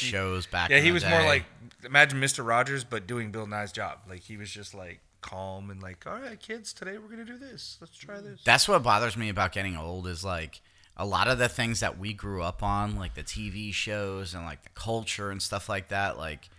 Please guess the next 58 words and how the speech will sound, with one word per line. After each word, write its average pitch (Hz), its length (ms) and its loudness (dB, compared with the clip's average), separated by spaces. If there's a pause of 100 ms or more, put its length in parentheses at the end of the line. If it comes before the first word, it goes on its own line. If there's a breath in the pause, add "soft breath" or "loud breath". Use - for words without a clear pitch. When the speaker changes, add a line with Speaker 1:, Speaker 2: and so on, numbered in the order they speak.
(540 soft breath)
Speaker 1:
you 101 80 -4
know, 98 80 2
now 98 180 6
that 104 120 6
I 104 40 6
have 101 120 -2
a 90 40 -6
kid, 101 360 -4
like, 80 200 -8
what's 101 240 -2
it 117 80 -8
gonna 110 140 -6
be 101 80 -4
like 95 200 0
for - 140 -10
them? 92 260 -2
Because, 82 340 -8
like, 78 240 -10
you 80 60 -14
know, 78 100 -14
now 82 160 -8
we 80 60 -6
have 120 140 2
this 110 100 -6
Speaker 2:
Ugh. - 80 -10
Speaker 1:
pandemic 131 600 6
and, 92 120 -6
like, 87 200 -6
there's - 280 -8
no 113 180 0
more 107 260 2
Saturday 101 420 4
morning 98 260 -4
cartoons. 185 800 -4
They 107 100 -4
don't 87 140 -6
do 143 140 -6
that 143 160 4
anymore. 120 480 0 (340 loud breath)
Everything's 107 480 0
free 127 240 -2
streaming. 117 640 0
Movie 127 400 0
theaters 123 420 0
look 123 100 0
Speaker 2:
Next 139 140 4
Speaker 1:
like - 60 2
Speaker 2:
thing 143 60 -2
Speaker 1:
they're 120 60 2
Speaker 2:
you - 60 0
know, 123 60 4
Speaker 1:
going 127 100 6
Speaker 2:
they're 127 80 8
Speaker 1:
out - 20 6
Speaker 2:
gonna 127 100 4
Speaker 1:
of 123 60 2
Speaker 2:
learn 123 80 6
Speaker 1:
business. 120 120 0